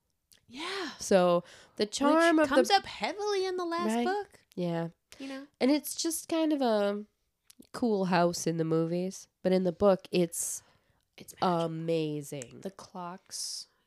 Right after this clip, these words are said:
Speaker 1: that are just like, <laughs> "He's in jail.
Speaker 2: Yeah. Watch out for that one.
Speaker 1: Mortal peril." <laughs>
Speaker 2: <laughs>
Speaker 1: Like,
Speaker 2: Yeah.
Speaker 1: I love all the, all the gadgets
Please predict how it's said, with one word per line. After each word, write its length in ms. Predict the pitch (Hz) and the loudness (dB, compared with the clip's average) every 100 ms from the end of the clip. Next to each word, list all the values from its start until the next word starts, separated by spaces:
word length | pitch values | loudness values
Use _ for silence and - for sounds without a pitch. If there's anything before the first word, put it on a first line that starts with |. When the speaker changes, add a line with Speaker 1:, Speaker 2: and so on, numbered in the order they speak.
| _ - | _ -14
Speaker 1:
that 500 | 175 175 175 170 - | -8 -8 -6 -8 -10
are 80 | 190 | -14
just 260 | 175 170 - | -12 -14 -12
like, 220 | 165 165 _ _ - | -12 -14 _ _ -20
<laughs> 400 | - - _ - | -20 -20 _ 2
"He's 240 | 302 254 | 4 6
in 160 | 254 226 | 4 8
jail. 380 | 226 214 202 214 | 8 8 8 8
Speaker 2:
Yeah. 240 | 254 233 - - - - - | 6 2 0 -18 -18 -8 0
Watch 180 | 202 226 | 4 6
out 140 | 247 | 4
for 80 | 208 | 4
that 240 | 202 247 | 4 6
one. 80 | 180 | 8
Speaker 1:
Mortal 480 | 190 196 202 190 170 | 8 8 8 6 6
peril." 640 | - - 175 160 151 139 269 | 4 4 6 6 6 4 2
<laughs> 40 | - | 2
Speaker 2:
<laughs> 560 | 262 294 - - - 285 | 8 6 6 -16 -14 -10
Speaker 1:
Like, 220 | 226 185 165 | -6 -4 -6
Speaker 2:
Yeah. 120 | 196 _ _ - | -8 _ _ -6
Speaker 1:
I 100 | 190 | -2
love 260 | 190 196 - | 0 -2 -2
all 200 | 180 180 | -4 -2
the, 320 | 175 160 156 - | -4 -4 -6 -10
all 180 | 175 | -10
the 100 | 170 | -8
gadgets 720 | 160 151 135 143 139 - - | -6 -6 -8 -8 -10 -12 -12